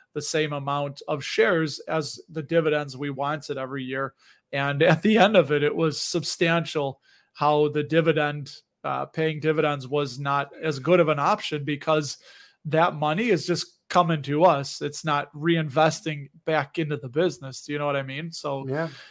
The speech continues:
Speaker 1: it's a really interesting thought, and it just, it's a hard conversation to have because, <laughs> like I said, passive income is a hell of a drug,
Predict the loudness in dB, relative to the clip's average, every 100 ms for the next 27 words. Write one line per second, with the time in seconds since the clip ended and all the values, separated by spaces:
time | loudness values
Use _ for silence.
0 | _ _ 0 2 6 4 4 -2 0 0
1 | 2 -2 -2 -4 -4 -6 -2 2 2 2
2 | -2 -8 -6 -4 -2 -4 -2 -4 -4 -4
3 | -2 -2 -2 0 4 6 6 6 4 4
4 | 2 0 0 -2 -2 -4 0 0 0 -2
5 | -6 -2 -4 -4 -8 -6 -4 -2 -2 0
6 | 0 0 -2 -2 -4 -20 -20 _ 4 4
7 | 4 2 0 -2 -2 -4 -2 -4 -2 -2
8 | 0 0 0 -4 -4 -4 -4